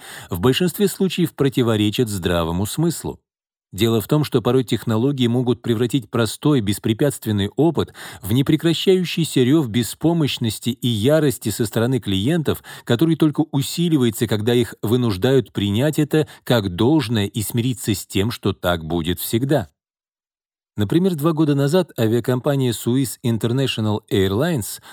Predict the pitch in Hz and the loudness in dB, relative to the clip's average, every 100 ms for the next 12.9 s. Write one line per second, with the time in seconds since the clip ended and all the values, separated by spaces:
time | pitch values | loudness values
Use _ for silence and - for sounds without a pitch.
0 | - 104 110 151 196 - - 180 165 139 | -10 -4 0 2 2 -2 0 2 2 0
1 | 117 120 127 151 139 - 107 113 117 - | -2 -2 2 2 0 -2 -2 -2 -4 -4
2 | 104 92 - 113 135 - 95 90 95 - | -2 -2 -2 -2 -2 -2 -2 0 -2 -4
3 | 92 - 95 123 - 143 73 _ _ _ | -6 -4 -6 -6 -4 -4 -6 _ _ _
4 | _ _ - 104 101 - 143 139 113 101 | _ _ -10 -6 -4 -2 0 0 0 0
5 | 107 113 107 104 - 92 - 92 143 143 | 0 -2 -2 -4 -4 -4 -4 -2 -2 0
6 | 120 131 123 117 110 113 143 139 - 113 | -2 0 0 -2 -2 -2 0 0 -2 -2
7 | 117 120 117 101 - 95 85 82 87 90 | -2 -2 -2 -4 -4 -4 -4 -4 -4 -4
8 | 107 120 107 90 85 82 - 95 120 151 | -6 -6 -4 -2 -2 -4 -4 -4 -2 -4
9 | 113 76 69 _ _ - - - - 117 | -4 -8 -12 _ _ -20 -20 -18 -6 -2
10 | 139 202 180 156 160 180 180 151 - 143 | 0 0 0 0 2 0 0 -2 0 0
11 | 123 123 - 113 127 123 - 113 - 113 | 0 -2 -2 -2 0 -2 -2 -4 0 -4
12 | 104 127 110 - - 110 123 110 | -2 -2 -2 -2 -4 -2 -2 -2